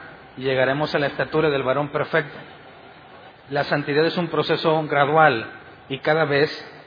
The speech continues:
con las experiencias y las situaciones que vivimos, debemos parecernos cada vez más a Jesús. El Espíritu Santo es el que se encarga de que los santos perseveren. Así que es el poder de Dios, el mismo que levantó a Jesús,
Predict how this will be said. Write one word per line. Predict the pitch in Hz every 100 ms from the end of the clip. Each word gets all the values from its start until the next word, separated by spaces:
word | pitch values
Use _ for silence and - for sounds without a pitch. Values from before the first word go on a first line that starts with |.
| - -
con | 131 139
las | -
experiencias | 170 160 139 139 151 135
y | 135
las | 131
situaciones | 135 120 143 147
que | -
vivimos, | 139 127 117 135
debemos | 127 123 139
parecernos | - 120 127 135 131
cada | 139 131
vez | 131
más | 139 127 - - - -
a | 131
Jesús. | 143 170 113 - - - - - - -
El | 143 143
Espíritu | 131 - 156 170 165
Santo | 165 165
es | 170
el | 151
que | 151
se | 147
encarga | 135 135 151
de | 139
que | 135
los | 127 120
santos | 147 143 143 -
perseveren. | - 135 147 147 147 117 - - - - - -
Así | 127 151
que | 160
es | 156
el | 220
poder | - 151 135 175 190
de | 180
Dios, | 147 123 117 123
el | 117
mismo | 143 202 190
que | 156
levantó | 131 127 151
a | 143
Jesús, | 127 139 226 -